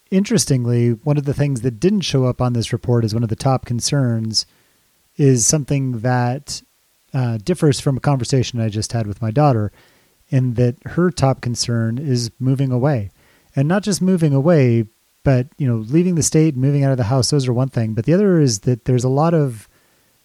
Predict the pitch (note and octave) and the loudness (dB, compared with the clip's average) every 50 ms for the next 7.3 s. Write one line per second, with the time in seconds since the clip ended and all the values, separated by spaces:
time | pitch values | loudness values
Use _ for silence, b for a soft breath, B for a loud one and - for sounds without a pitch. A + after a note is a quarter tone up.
0 | _ _ - A#2+ C3+ C#3 B2 B2+ B2+ A#2+ B2 B2 B2 B2 B2 A#2+ A2 G#2 F#2+ - | _ _ -2 0 2 2 2 0 -2 -2 0 0 0 0 0 -2 -2 -4 -6 -8
1 | - - - - - - - _ _ _ - A#2+ A2+ A2+ A2+ A#2 A2+ - - B2+ | -8 -8 -8 -10 -10 -10 -12 _ _ _ -8 -4 -2 -2 -2 -2 -4 -2 -2 -2
2 | - C3 B2 - C3+ B2+ C3 C3 C3 B2+ A#2+ - - - - - _ - - D3 | -2 -2 -4 -4 -2 -2 0 0 0 0 0 -2 -6 -10 -14 -18 _ -6 -2 0
3 | C3+ - - - B2+ A#2 A2 - - - - D#3 D3+ C3+ A#2+ A2 G2+ b b b | 0 0 0 -4 -4 -4 -4 -4 -4 -2 0 2 2 4 2 0 -2 b b b
4 | b b b b b b b - A2 G#2 B2 B2 A#2+ A#2 B2+ B2 A#2 - - C3+ | b b b b b b b -6 -4 -2 -2 -2 -2 -2 -4 -4 -4 -4 -4 -2
5 | B2+ B2+ A#2+ A2+ G2 - A2+ A2 A2 G#2+ A2+ A2 A2+ A#2 A#2+ A#2+ A2+ - A#2+ A#2+ | 0 0 0 -2 -4 -4 -4 -2 -2 -2 -2 -2 -4 -4 -4 -4 -4 -4 -4 -2
6 | B2 C3 B2+ G#2 G#2 G2 - - A2+ - - A2 G2+ G#2+ G#2+ G#2+ A#2+ B2 B2 B2 | -2 -2 -2 -4 -6 -8 -6 -6 -8 -6 -6 -6 -6 -6 -6 -6 -4 -4 -2 -2
7 | A#2+ A#2 G#2+ - - - | -2 -4 -6 -6 -10 -14